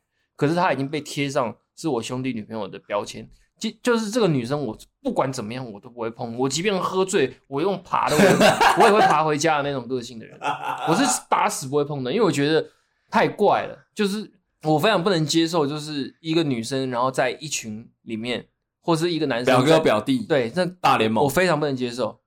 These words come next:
Speaker 1: 我从以前年轻到现在，我一路走来，真的是。
Speaker 2: 那可能是那个，你从什么，宋哥，你从什么时候开始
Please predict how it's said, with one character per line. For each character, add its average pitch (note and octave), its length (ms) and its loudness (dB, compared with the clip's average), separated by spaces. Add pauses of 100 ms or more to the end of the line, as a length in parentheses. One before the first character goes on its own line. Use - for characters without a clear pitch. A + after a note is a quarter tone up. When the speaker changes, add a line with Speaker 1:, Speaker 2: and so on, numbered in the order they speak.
Speaker 1:
我 C3+ 100 -4
从 D3 240 0
以 - 20 0
前 A#2+ 320 -8
年 C3 160 -2
轻 C#3+ 160 -6
到 C#3 160 2
现 B2+ 180 -6
在， A#2 200 -2
我 G#2 120 -6
一 A2+ 160 -8
路 B2+ 120 -2
走 G#2+ 180 -8
来， G2+ 180 -12
真 A2+ 160 -14
的 A2 120 -12
是。 A2 80 -8
Speaker 2:
那 G3+ 120 2
可 A2+ 260 -2
能 G#2 140 -4
是 C#3+ 360 -2 (260)
那 B2+ 180 -4
个， F#2 360 -4 (380)
你 B2 140 -4
从 C3+ 380 0
什 D#3+ 240 2
么， G#2+ 160 -4
宋 E3 220 0
哥， D#3+ 80 4
你 D3 80 2
从 A2 120 -6
什 G#2+ 160 -8
么 G2+ 80 -12
时 G2+ 80 -4
候 A#2 80 0
开 G#2 240 -4
始 - 140 -12